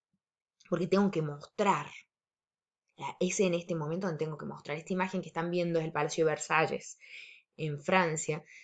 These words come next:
a unos kilómetros de París, era la residencia de los reyes. Entonces,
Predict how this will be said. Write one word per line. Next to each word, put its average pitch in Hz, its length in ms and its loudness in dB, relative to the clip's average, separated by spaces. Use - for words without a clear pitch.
a 175 80 0
unos 170 240 2
kilómetros 165 500 2
de 165 80 4
París, 185 460 2
era 175 180 4
la 160 120 2
residencia 220 760 6
de 165 60 10
los 156 180 0
reyes. - 640 2
Entonces, 151 840 -4